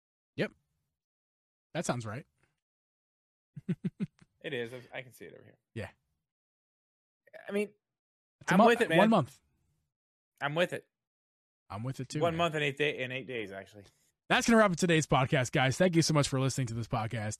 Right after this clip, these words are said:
Speaker 1: and, uh, we're gonna get to the after show, so don't forget to stick around for that. If you're in the stream,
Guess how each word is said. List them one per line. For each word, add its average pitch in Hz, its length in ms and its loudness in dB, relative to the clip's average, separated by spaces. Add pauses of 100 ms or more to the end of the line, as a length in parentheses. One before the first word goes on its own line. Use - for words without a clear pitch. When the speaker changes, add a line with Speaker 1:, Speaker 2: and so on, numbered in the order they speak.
Speaker 1:
and, 113 180 -6
uh, 107 240 -4 (360)
we're 143 120 -2
gonna 208 100 2
get 190 160 0
to 147 60 -2
the 135 100 0
after 127 220 0
show, 90 400 -8
so - 140 -12
don't 151 160 0
forget 135 300 -4
to - 60 -10
stick 120 220 -6
around 117 200 -4
for 104 160 -8
that. 139 280 -2 (160)
If 117 180 -8
you're 127 80 -2
in 131 60 -2
the 123 80 -2
stream, 214 440 2